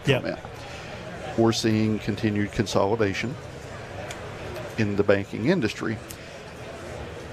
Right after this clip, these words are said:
Speaker 2: I think a more important factor is we're seeing a brain drain from ag lenders that remember the eighties.
Speaker 1: Okay. Yep.
Speaker 2: Departing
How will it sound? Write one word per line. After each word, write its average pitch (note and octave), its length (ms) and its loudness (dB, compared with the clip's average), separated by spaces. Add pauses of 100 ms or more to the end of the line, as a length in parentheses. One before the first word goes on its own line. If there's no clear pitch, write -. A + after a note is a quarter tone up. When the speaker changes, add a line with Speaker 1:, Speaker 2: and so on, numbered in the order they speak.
(320)
Speaker 2:
I B2 60 6
think E3+ 240 2
a C#3+ 40 6
more D#3+ 280 6
important A#2 400 2
factor G#2+ 500 0 (100)
is A2+ 160 0
we're G#2+ 120 2
seeing A2+ 720 4 (100)
a B2 60 4
brain A#2+ 460 4
drain G2+ 440 2 (1160)
from A#2+ 200 6
ag A2 300 4
lenders A2+ 420 6
that A2 120 4
remember G#2 420 4
the G2+ 180 2
eighties. A2+ 460 2 (100)
Speaker 1:
Okay. A#2+ 460 6 (480)
Yep. C3 200 6 (260)
Speaker 2:
Departing A#2 720 4